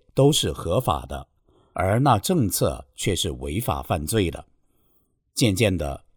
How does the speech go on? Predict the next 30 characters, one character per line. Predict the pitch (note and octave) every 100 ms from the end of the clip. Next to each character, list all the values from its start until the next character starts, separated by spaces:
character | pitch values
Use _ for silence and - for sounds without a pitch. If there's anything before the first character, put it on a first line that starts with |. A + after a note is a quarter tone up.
| _
很 | - G2+ F#2+
多 | C3
人 | G#2+ D2 F2+
都 | - A2+
发 | A2 F#2+
现 | F#2 G2+
了， | D2+ C#2+ C#2+ _ _ _ _ _
就 | -
是 | C#3 G#2+
每 | F2 E2 D2
当 | A#2 B2+
发 | B2+ A2+
生 | - A2
灾 | A2 C3+
难 | D3+ C#3+ F2
时， | - D2 D#2 - _ _ _
倒 | - F2+
霉 | C#2 D#2+ C3+
的 | A2+ C2 - -
都 | D3+
是 | - B2+
与 | D2+
中 | C2+ C#3 D#3
共 | D#3 E2
站 | - C#3+ A2
在 | A#2+ G#2+
一 | C#3+ G2+
起 | - -
的 | C#2 C#2+
人， | C2+ E2+